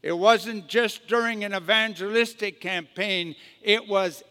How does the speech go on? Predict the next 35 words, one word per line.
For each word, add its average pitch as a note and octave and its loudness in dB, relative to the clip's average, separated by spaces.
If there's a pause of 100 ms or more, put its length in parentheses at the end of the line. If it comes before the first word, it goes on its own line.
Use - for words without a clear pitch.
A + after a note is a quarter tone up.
(120)
every A#3 0
day G3+ 2
as F3 -4
God G3+ -2
saw A3 -6
the F3+ -4
lifestyle G3 -2
of F#3 -8
those A#3 -4
people E3+ -8 (1500)
and E3 -4
the D3+ -6
community A3+ -6
concept F#3+ -8
that F3+ -8
they F3+ -2
lived E3+ 6
in. C3+ -4
God D#3+ 0
said, C#3+ -6
"This D3+ -6
is B2+ -14
great. B2+ -4 (220)
I F#3+ 6
want A3 0
to F3 -2
be F3+ 0
in G3+ -2
this." C3 -6 (200)
And F3+ 2
he E3 -4
added E3+ 0
to F3 -6
their F3 -6
number C#3 -6